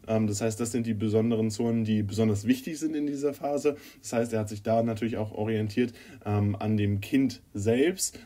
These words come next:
si-, sich angeguckt, okay, wie arbeitet er, äh, wie arbeitet das Kind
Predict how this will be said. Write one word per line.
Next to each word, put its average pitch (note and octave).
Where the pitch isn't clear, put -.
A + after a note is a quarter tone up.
si-, A2+
sich A2
angeguckt, A#2
okay, B2+
wie A#2
arbeitet D3
er, C3
äh, A2
wie G#2
arbeitet G#2+
das G2+
Kind -